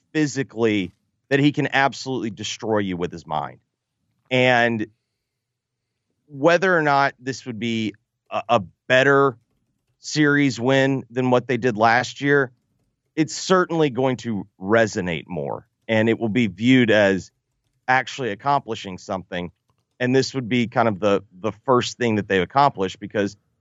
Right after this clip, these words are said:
you will have beaten LeBron James. You will have given him his first ever series loss with a three one, you know, with a, a three one advantage.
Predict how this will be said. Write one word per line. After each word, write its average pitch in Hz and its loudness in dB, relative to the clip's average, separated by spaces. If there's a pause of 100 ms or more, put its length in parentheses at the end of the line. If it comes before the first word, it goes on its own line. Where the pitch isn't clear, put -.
(220)
you 117 -4
will 120 6
have 110 2 (380)
beaten 123 -2
LeBron 123 4
James. 101 -2 (480)
You 117 -6
will 107 4
have 98 0 (640)
given 131 0
him 117 0 (420)
his 131 -2
first 135 2
ever 120 2
series 123 -2
loss 107 2
with 104 -8
a 98 -8
three 113 -2
one, 107 2 (260)
you 113 -4
know, 90 -2 (140)
with 117 0
a, 104 2
a 104 -4
three 117 0
one 117 4
advantage. 92 0